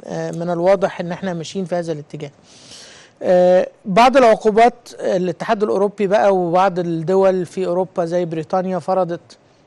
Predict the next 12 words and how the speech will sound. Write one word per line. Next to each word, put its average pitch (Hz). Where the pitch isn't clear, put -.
عقوبات 196
على 180
الأشخاص -
الأوليغارت 180
اللي 180
هم، 196
آه، 160
قريبين 196
من 190
السلطة 180
الروسية 160
وقريبين، 165